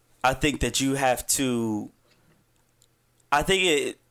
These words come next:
you don't have to have universal praise, but I think you have to have a majority praise. And while going platinum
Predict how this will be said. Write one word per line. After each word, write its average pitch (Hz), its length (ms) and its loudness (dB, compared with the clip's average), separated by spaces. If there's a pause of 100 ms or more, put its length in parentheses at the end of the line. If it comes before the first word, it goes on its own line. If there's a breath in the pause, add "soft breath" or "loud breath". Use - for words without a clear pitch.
(120)
you 147 120 0
don't 196 220 2
have 175 180 4
to 147 80 2
have 131 240 2
universal 123 640 2
praise, 156 520 0
but 127 180 0
I 127 60 4
think 131 200 -2
you 127 80 0
have 123 120 2
to 120 80 0
have 117 180 0
a 104 60 0
majority 117 560 0
praise. 160 500 -2 (400 soft breath)
And 127 180 2
while 127 380 4
going 147 320 2
platinum 123 680 0